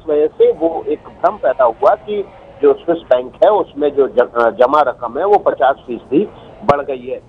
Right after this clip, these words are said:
अ, इसके साथ ही, अ, स्विस बैंक अथॉरिटी ने भारत सरकार को, अ, अ,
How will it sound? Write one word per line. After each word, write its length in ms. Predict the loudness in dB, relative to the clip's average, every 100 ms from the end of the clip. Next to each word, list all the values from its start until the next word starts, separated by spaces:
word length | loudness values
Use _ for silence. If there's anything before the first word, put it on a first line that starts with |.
| _ -6
अ, 260 | 0 0 0
इसके 300 | -4 -2 -2
साथ 260 | 2 2 2
ही, 260 | -2 -6
अ, 60 | -2 4 6 6 4 2 -2 -8
स्विस 120 | -16 -8
बैंक 260 | -4 -2 -2
अथॉरिटी 440 | -4 -2 -2 -2
ने 100 | -2
भारत 300 | 0 2 0
सरकार 460 | 0 -4 0 0 0
को, 440 | -2 -2 -2 -4 -12 -8 -2
अ, 40 |
अ, 280 | 2 2 0